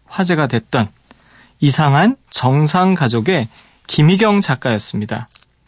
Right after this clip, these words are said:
오랫동안 신문기자 생활을 하다가 국제 구호단체에서도 일을 했던 저자는 따뜻한 시선으로 오늘날의 가족이 어떤 방향으로 나아가야 할지 그 길을 묻고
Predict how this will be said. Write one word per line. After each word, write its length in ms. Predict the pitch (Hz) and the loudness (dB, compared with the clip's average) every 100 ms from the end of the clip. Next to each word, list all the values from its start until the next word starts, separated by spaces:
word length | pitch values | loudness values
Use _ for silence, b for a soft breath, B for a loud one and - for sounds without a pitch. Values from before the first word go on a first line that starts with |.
| - _ b b b b b | -20 _ b b b b b
오랫동안 560 | 143 180 208 208 202 208 | 0 0 2 2 2 2
신문기자 840 | - - 254 254 220 185 180 165 214 | -2 -2 0 2 2 2 2 0 -4
생활을 400 | - 165 147 139 | -4 -2 0 -2
하다가 600 | 139 117 117 202 147 104 b b b | -2 -4 -2 0 -2 -4 b b b
국제 500 | - 147 - 185 180 | -8 -8 -2 0 0
구호단체에서도 1120 | 175 156 170 185 180 175 165 147 143 147 147 | 0 2 4 4 0 -2 -2 -2 -2 -2 -2
일을 380 | - 139 143 143 - - | -2 -2 -2 -4 -8 -18
했던 380 | - - 151 151 | -12 -2 -2 -2
저자는 640 | - 127 135 135 190 127 - B B B | -4 -2 0 0 0 -2 -6 B B B
따뜻한 480 | - 165 - - 180 | -4 -4 -4 0 0
시선으로 680 | 175 196 208 170 135 190 117 - b b | 2 0 0 0 2 0 0 -8 b b
오늘날의 420 | 147 147 175 180 175 | 0 2 2 0 -2
가족이 680 | - 131 170 147 131 175 269 _ | -4 -4 0 -2 2 0 -2 _
어떤 520 | - 120 - - 208 208 | -4 -4 -2 0 2 2
방향으로 520 | 160 151 147 147 143 | 2 2 2 2 2
나아가야 560 | 117 117 123 131 127 | 0 0 0 0 0
할지 400 | 117 110 - 113 - b b - | -2 -4 -4 -6 -6 b b -4
그 160 | 143 | -4
길을 300 | 131 143 160 | 0 0 0
묻고 640 | 131 131 - - 147 233 | 0 -2 -4 -4 0 0